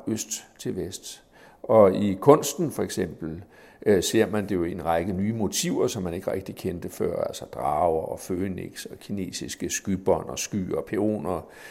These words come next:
krysantemum, lotus og alle sådan nogle elementer, som var almindelige og gængse i kinesisk kunst, men som egentlig ikke hørte til i den islamiske verden.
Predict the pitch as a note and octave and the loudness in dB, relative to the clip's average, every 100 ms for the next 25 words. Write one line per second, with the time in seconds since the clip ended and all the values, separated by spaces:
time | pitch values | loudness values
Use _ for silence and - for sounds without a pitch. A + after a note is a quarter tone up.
0 | - - F#2 G#2 F#2+ G2+ D#2+ D#2+ F#2+ G#2 | -10 -2 4 4 4 -2 -4 2 4 4
1 | G#2 F#2+ E2+ - A2 A#2 C3+ A#2+ A2 A2 | 2 -4 -4 0 4 4 4 0 0 0
2 | F#2+ F2+ - - C#3+ A#2+ A#2+ B2 C#3 B2 | 0 -4 -10 -2 2 4 2 2 2 2
3 | G#2+ - - C3 G#2 - - G#2 F2+ E2+ | 0 -10 -2 0 0 -2 2 6 6 4
4 | G2 A#2+ C#3+ C#3+ C3+ F#2+ B1+ C3+ C3 - | 0 0 -2 -2 0 2 0 0 -2 -2
5 | B2+ - - G#2+ C#3+ - D3 - A2 - | -6 -6 -6 -4 -4 -4 -8 -4 -4 -4
6 | - - - C3 B2 B2+ C#3+ - A#2+ C3 | -10 -16 -8 -6 -4 -2 -2 0 -2 -2
7 | G#2+ - G#2 A#2+ G#2+ F#2 - - F#2 - | -2 -2 -4 -4 -6 -6 -6 -8 -6 -6
8 | - - D#2+ | -6 -10 -12